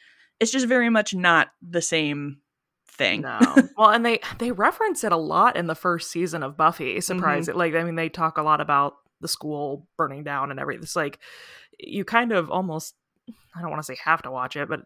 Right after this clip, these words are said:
Speaker 2: it is good context. But man, I, yeah, it's no, it's no Sarah Michelle. <laughs>
Speaker 1: No. No. And, uh, Buffy was popular, um, when it was airing, but not, never really, like,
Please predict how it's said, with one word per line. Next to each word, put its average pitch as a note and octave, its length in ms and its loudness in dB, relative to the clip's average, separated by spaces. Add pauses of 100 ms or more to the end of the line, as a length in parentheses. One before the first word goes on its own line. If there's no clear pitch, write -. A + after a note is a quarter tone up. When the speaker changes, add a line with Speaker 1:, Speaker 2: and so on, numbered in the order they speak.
Speaker 2:
it - 300 -2
is A#3 160 4
good D#3 220 -2
context. D#3+ 760 0
But C#3 200 -6 (100)
man, C#3+ 440 -10 (640)
I, - 200 -6 (180)
yeah, B2 360 -8 (280)
it's F#3+ 220 -6
no, C#3+ 380 -4 (280)
it's F3 220 -8
no D3 100 -8
Sarah C3 260 -10
Michelle. B2+ 540 -12
<laughs> - 400 -2
Speaker 1:
No. D3 500 4 (1040)
No. C#3 380 -4 (100)
And, D#3+ 540 -4
uh, D#3+ 300 0
Buffy B3 540 0
was G#3 580 -2 (340)
popular, E4 680 0 (160)
um, D4+ 200 2
when D4+ 140 4
it D4+ 100 2
was D4 220 -2
airing, D4 500 0
but F3+ 220 2
not, F3+ 400 0
never G3 320 2
really, G3 380 2
like, F3 340 2